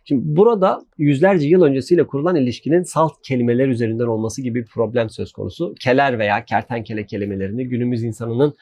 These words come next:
hayvanlarla kurduğu ilişki üzerinden, işte öldürmek kelimesini de günümüz insanının yüklediği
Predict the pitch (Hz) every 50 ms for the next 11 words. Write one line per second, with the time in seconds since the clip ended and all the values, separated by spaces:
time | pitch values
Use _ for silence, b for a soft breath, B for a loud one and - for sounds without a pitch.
0 | B B B B B B - 123 127 123 127 135 143 147 147 135 127 - - 135
1 | 127 117 131 139 151 - 143 123 113 - - 143 123 120 120 120 120 131 139 151
2 | - - b b b b b b b b b - - - - 110 131 135 127 143
3 | 147 165 165 - - 143 139 143 139 - - 185 160 120 131 139 147 147 135 135
4 | 120 - 127 127 143 156 143 131 - 127 123 139 160 175 175